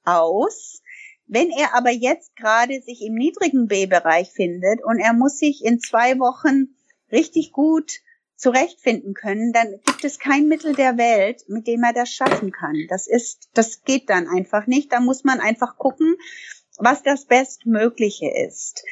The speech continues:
Das heißt, wenn ich weiß, dass ich sprachliche Anforderungen haben werde, dann kann ich nicht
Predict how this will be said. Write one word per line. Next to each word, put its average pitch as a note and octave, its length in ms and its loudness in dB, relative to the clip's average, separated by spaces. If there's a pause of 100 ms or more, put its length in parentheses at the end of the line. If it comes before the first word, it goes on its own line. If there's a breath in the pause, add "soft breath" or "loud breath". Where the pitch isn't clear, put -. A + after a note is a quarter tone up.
(260 loud breath)
Das G#3+ 180 0
heißt, A#3 360 0
wenn A3+ 220 2
ich D4 220 -4
weiß, F#3+ 760 -4 (180)
dass C4 240 -2
ich C#4 340 -8
sprachliche - 840 0
Anforderungen A3+ 920 0
haben G#3+ 500 0
werde, G3 640 0 (460 loud breath)
dann G#3+ 100 0
kann B3 220 0
ich D4 160 2
nicht D4 240 0